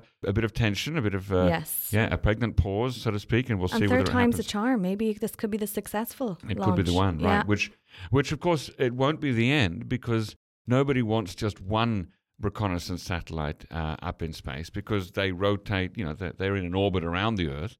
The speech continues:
Speaker 1: so you need to have more of them. You need,
Speaker 2: Right.
Speaker 1: i-, ideally, North Korea will want to have a whole network of these satellites so that they're always able to have eyes on the peninsula.
Speaker 2: Yes.
Speaker 1: Uh, and you won't have a minute when the satellite's, you know, beyond view on the other side of the Earth. So
Speaker 2: Yeah.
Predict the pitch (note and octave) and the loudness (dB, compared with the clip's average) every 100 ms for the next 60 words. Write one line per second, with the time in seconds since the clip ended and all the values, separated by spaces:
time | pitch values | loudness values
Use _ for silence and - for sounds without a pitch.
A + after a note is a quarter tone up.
0 | _ - - G#2+ G2 G#2+ G2+ G2 F#2 C3 | _ -18 -4 0 0 0 0 -2 0 2
1 | A2+ D2+ C#2 F2 G2 G2+ F#2+ G2+ F#2+ G2 | 2 -2 -4 -2 2 2 2 0 0 2
2 | G#2+ F#2+ G2+ G2+ - F#2 F2+ F2+ F#2 F#2 | 2 2 2 0 -2 -2 0 0 -2 -2
3 | F2+ F2+ F2 - _ _ F#2 F#2 F#2+ F#2 | -2 -2 -4 -8 _ _ -4 0 -2 0
4 | A#2 A#2+ G#2+ F2+ E2 F2 F2 E2+ - D#2+ | 0 0 -2 -2 -2 -6 -6 -6 -6 -6
5 | D#2+ E2+ G2 F#2 F#2 A2 A2+ G2+ G2 F#2+ | -6 -6 -6 -6 0 4 4 4 2 0
6 | F#2 F#2+ F#2 G2+ G2+ G2 F#2 E2+ G2+ A#2 | -2 -4 -4 -4 -2 -2 -2 -2 -2 -2
7 | - F2 D#2+ - G3 E3 - F2+ E2+ - | -2 -6 -6 -2 -2 -2 -2 0 -2 -4
8 | F#2 F#2+ F#2 F#2 F#2 F2 F#2 F#2+ F2+ G2 | -4 -2 -2 -2 -2 -2 0 0 -2 -2
9 | F2 E2+ E2+ E2 F#2 F2 F2 E2 D#2+ - | -4 -4 -6 -6 -6 -4 -4 -4 -6 -12
10 | _ _ G#2 E2 D#2 C2 - G#2 G#2 F#2 | _ _ -4 -2 -4 -6 -6 0 2 2
11 | E2 F2+ F#2 E2+ F2 F2 E2+ F2+ E2 E2 | 0 0 2 2 2 2 0 0 0 2
12 | F2+ E2 - F2+ - | 2 0 0 2 2